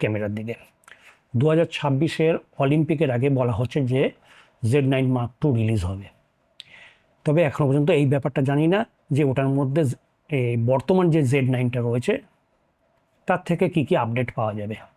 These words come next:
এছাড়াও এখন বলছে যে এটা যে কনফার্মড যে জেড সেভেন মার্ক থ্রি আর জেড থার্টি, যেটা আর কি ডিএক্স ক্যামেরা নিকনের, সেটার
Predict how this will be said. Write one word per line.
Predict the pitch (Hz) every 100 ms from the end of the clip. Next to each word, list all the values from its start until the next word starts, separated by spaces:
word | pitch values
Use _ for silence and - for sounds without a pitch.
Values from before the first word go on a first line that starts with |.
| _ _ _ _ _ _ _ _ 139
এছাড়াও | 127 160 185 180 _ _ _ _ _ _ _ _ _
এখন | - - 190 160
বলছে | 151 151 143
যে | 160 127
এটা | 147 131
যে | 135 -
কনফার্মড | 156 185 - 151 208 - _ _ _ _ - 101
যে | 131 131 135 - _ _ _ -
জেড | 107 127 185 -
সেভেন | 170 160 156 135
মার্ক | 131 - -
থ্রি | - 214 240 _ _ _ _ _ 117
আর | 110 107 151
জেড | 165 -
থার্টি, | 131 107 135 202 - _ _ -
যেটা | 131 131
আর | 113
কি | 120 104 - _ - 127
ডিএক্স | 175 180 -
ক্যামেরা | 107 107 131
নিকনের, | 117 127 190 254 _ _ _ - _ _ _ _ _ _ _ -
সেটার | - 165